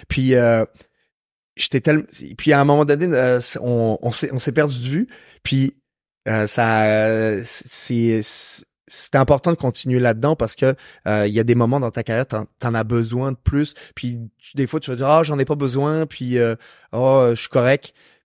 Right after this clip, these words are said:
Mais finalement, plus tard, tu dis, ah, euh, c'est important de, de pas laisser, de lésiner sur cet aspect-là parce que pour moi, l'aspect mental, c'est le,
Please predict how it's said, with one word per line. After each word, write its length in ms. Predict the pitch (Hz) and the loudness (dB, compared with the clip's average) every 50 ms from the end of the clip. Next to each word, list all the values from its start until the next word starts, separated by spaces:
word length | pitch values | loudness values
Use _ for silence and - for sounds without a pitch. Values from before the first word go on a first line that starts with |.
| _ _ _ _ _ _ _ | _ _ _ _ _ _ _
Mais 140 | - 117 120 | -2 -2 -2
finalement, 440 | 113 - - 131 123 120 131 143 135 | -2 -2 0 2 2 4 4 2 0
plus 180 | - - 123 | 0 -2 -2
tard, 180 | - 139 135 127 | 0 0 -2 -2
tu 140 | - - - | -4 -10 -12
dis, 100 | 110 113 | -12 -12
ah, 140 | 110 110 - - - - _ _ - - _ _ _ | -10 -10 -10 -12 -14 -18 _ _ -20 -20 _ _ _
euh, 560 | 95 107 104 98 104 107 113 104 104 - - 67 - | -4 -4 -2 -2 -4 -4 -4 -6 -6 -8 -10 -12 -14
c'est 400 | - - - - - - - - | -14 -10 -8 -8 -8 -6 -2 -2
important 420 | 120 113 - 123 110 - - 143 139 | -2 -2 -2 -4 -4 -2 -2 0 2
de, 260 | 131 123 110 104 - - 110 - _ | 2 2 2 0 -4 -6 -14 -20 _
de 280 | - - 120 120 113 | -20 -10 -6 -4 -4
pas 300 | 107 - _ - 135 131 | -4 -2 _ 2 4 4
laisser, 420 | 127 123 123 117 - - - - - | 4 2 0 -2 -2 -4 -8 -8 -8
de 140 | 120 117 120 | -2 0 0
lésiner 480 | 117 117 120 117 110 110 120 123 131 | 2 2 0 -2 -2 -4 -4 -4 -4
sur 200 | 131 - - 107 | -4 -6 -8 -10
cet 180 | - - - 120 | -12 -6 -4 -4
aspect-là 420 | 113 - - - 113 107 120 135 | -4 -4 -4 -4 -2 0 0 -2
parce 160 | - - 98 | -2 -4 -8
que 100 | - - | -8 -10
pour 380 | 107 - _ _ - 160 147 131 | -10 -12 _ _ 0 0 0 -2
moi, 320 | 120 117 117 123 151 - _ _ - _ _ _ _ _ | -2 -2 -2 -4 -4 -6 _ _ -20 _ _ _ _ _
l'aspect 380 | - 107 117 117 - - 135 123 | -6 -4 -4 -4 -2 -2 0 0
mental, 440 | 123 120 117 113 - 127 131 131 120 | 2 0 -2 -2 -2 -2 -2 -2 -4
c'est 160 | - - 104 | -8 -8 -6
le, 380 | 104 107 110 120 127 143 151 | -4 0 2 4 4 4 4